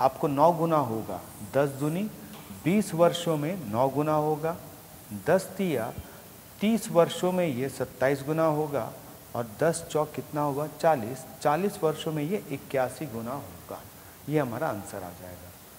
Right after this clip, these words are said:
तो आपको क्या बोला, कितना गुना हो जाएगा? नौ गुना बोला है। नौ गुना यहाँ कितने वर्षों में होगा? बीस वर्षों में ये होगा, ये हमारा आंसर होगा।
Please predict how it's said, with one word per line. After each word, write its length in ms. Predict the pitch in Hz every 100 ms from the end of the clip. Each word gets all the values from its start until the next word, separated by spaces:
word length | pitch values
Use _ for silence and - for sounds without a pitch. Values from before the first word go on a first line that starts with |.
| - -
तो 60 | -
आपको 300 | 123 127 -
क्या 180 | 151 175
बोला, 220 | 170 180 180
कितना 340 | - - 175
गुना 200 | 175 175
हो 120 | 175
जाएगा? 240 | 170 175 165
नौ 220 | 139 160
गुना 260 | 165 175 175
बोला 240 | 175 175 175
है। 160 | 196 - - - -
नौ 200 | 113 160
गुना 240 | 180 165 170
यहाँ 200 | 160 156
कितने 320 | 160 - 208
वर्षों 320 | 180 165 160
में 120 | 151
होगा? 420 | 127 135 107 104 143 - - - 104
बीस 260 | 185 175 156
वर्षों 300 | 147 - 151
में 120 | 143
ये 160 | 135 147
होगा, 360 | 120 107 104 - 117
ये 160 | 123 143
हमारा 360 | 123 110 110
आंसर 400 | 85 90 92 -
होगा। 380 | 98 90 - -